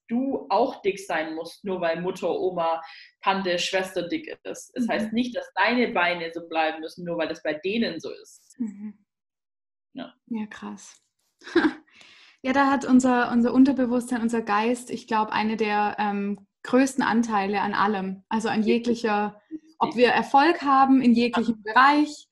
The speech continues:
Speaker 1: Absolut.
Speaker 2: ähm, beim Abnehmen, das zieht
Speaker 1: Ja.
Speaker 2: sich, denke ich, in jeden Lebensbereich hinein.
Speaker 1: Ja.
Speaker 2: Spannend. Jasmin, ich hab noch eine Frage zu Jojo-Effekt.
Speaker 1: Mhm.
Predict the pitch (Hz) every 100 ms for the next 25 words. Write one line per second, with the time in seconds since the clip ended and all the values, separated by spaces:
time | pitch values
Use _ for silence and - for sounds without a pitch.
0 | _ _ - - 226 220 - 226 214 _
1 | - 220 - 277 269 262 247 233 233 -
2 | 254 254 226 - 226 226 226 226 214 240
3 | 233 226 226 226 226 208 196 196 196 -
4 | 208 190 190 196 190 - 202 208 190 190
5 | 190 _ - - - - - - - 269
6 | 262 320 339 269 277 277 277 262 - 220
7 | 269 302 254 - 240 226 202 247 311 320
8 | 277 220 - 214 190 - - - _ 214
9 | 220 208 247 320